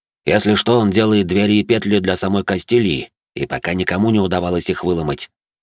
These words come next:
Слышал я, что даже взрывать пробовали. Эх!" крякнул мой собеседник. "И как?" спросил я, когда продолжение не последовало.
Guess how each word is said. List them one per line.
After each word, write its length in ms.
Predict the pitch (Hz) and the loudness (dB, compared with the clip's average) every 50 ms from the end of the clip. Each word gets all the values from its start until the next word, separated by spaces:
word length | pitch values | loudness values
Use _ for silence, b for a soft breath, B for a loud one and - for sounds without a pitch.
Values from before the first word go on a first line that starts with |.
| _ _ _ _ _ _ _ - | _ _ _ _ _ _ _ -14
Слышал 540 | - - 107 - 123 135 123 - 131 127 120 | -8 -4 -2 0 2 2 2 2 4 4 4
я, 180 | 104 107 113 | 2 2 0
что 180 | 107 - - 107 | -2 0 0 0
даже 240 | 98 110 117 110 110 | 2 2 2 2 2
взрывать 420 | 104 98 104 104 95 104 120 107 - | 0 0 0 0 0 0 -2 0 2
пробовали. 580 | 123 135 113 98 87 90 80 71 65 - - _ _ | 2 2 2 4 2 0 0 0 -2 -4 -8 _ _
Эх!" 500 | - - 104 - - - - - - - _ _ _ _ _ _ _ _ _ - | -4 -4 -4 -4 -4 -6 -6 -6 -8 -10 _ _ _ _ _ _ _ _ _ -6
крякнул 380 | - 82 78 - - 78 78 | -4 -4 -4 -2 -4 -4 -4
мой 120 | 76 76 71 | -4 -4 -4
собеседник. 680 | - 78 78 76 - 82 73 67 67 64 - - - _ _ _ _ _ _ _ _ _ _ _ _ _ - | -4 -4 -4 -2 -2 -2 -2 -4 -6 -8 -8 -12 -14 _ _ _ _ _ _ _ _ _ _ _ _ _ -6
"И 100 | - - | -4 -4
как?" 400 | - - 78 92 107 - - - _ _ _ _ - | -2 0 0 0 0 -2 -8 -16 _ _ _ _ -18
спросил 400 | - - 87 85 - 92 90 85 | -10 -8 -6 -4 0 0 0 2
я, 260 | 87 90 85 82 - _ _ _ _ _ _ _ _ | 2 0 0 -2 -4 _ _ _ _ _ _ _ _
когда 280 | - - 80 80 85 80 | -8 -4 -4 -2 -2 -2
продолжение 580 | - 90 87 87 87 - 95 90 90 87 85 82 | -2 -2 -2 0 0 0 0 0 2 0 0 0
не 120 | 85 - | -2 -2
последовало. 600 | 87 85 - - 90 82 78 76 78 73 69 65 | -2 -4 -2 -2 -2 -2 -2 -2 -2 -2 -2 -4